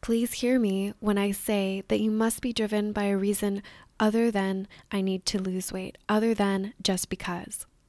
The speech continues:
Surface motivation will have you fixated and obsessed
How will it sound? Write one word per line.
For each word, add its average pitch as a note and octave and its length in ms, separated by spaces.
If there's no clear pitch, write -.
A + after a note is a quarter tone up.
Surface - 540
motivation G#3 880
will G#3+ 240
have G#3 160
you G#3 160
fixated G#3+ 880
and G#3 140
obsessed G#3 640